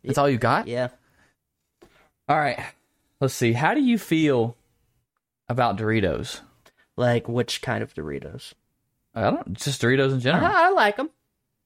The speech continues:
Speaker 1: Like the, I, what about the regular? We'll just, we'll just go with the regular ones 'cause I think this is a regular
Speaker 2: Like
Speaker 1: one.
Speaker 2: nacho cheese?
Speaker 1: Yeah, that's the regular Doritos.
Speaker 2: Yeah, I like, I like those. I don't really like Cool Ranch that much, but I like, uh, I like the nacho cheese.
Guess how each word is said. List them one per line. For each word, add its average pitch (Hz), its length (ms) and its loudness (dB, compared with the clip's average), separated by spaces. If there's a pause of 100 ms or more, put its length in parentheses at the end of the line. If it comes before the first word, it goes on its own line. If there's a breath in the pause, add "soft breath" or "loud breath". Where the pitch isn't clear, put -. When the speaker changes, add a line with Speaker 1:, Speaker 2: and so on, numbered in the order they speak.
(260)
Speaker 1:
Like 139 220 -2
the, 127 260 0
I, 127 100 0
what 139 240 0
about 180 180 2
the 147 80 2
regular? 127 360 0
We'll 143 120 4
just, 143 120 -6
we'll 143 80 -4
just 147 120 -2
go 143 100 2
with 135 100 -2
the 120 80 -2
regular 107 280 0
ones 101 140 -4
'cause 117 100 0
I 107 40 2
think 110 240 -2
this 104 160 -4
is - 100 -16
a 101 60 0
regular 95 320 0
Speaker 2:
Like 135 160 -2
Speaker 1:
one. - 20 0
Speaker 2:
nacho 143 320 0
cheese? 202 340 -2 (1300)
Speaker 1:
Yeah, 208 260 2 (100)
that's 127 200 -2
the 143 60 2
regular 156 300 2
Doritos. 156 180 2
Speaker 2:
Yeah, 190 180 2
I - 20 -2
like, 185 300 -2
I 156 80 0
like 160 200 0
those. 131 220 -2
I 151 80 0
don't 202 200 2
really 156 200 0
like 135 240 2
Cool 139 220 0
Ranch 131 320 0
that 101 180 -2
much, 78 340 -8
but 101 120 -2
I 110 60 2
like, 123 360 -2
uh, 127 40 -2
I 113 260 -2
like 135 240 -2
the 131 80 -6
nacho 113 440 -2
cheese. - 440 -12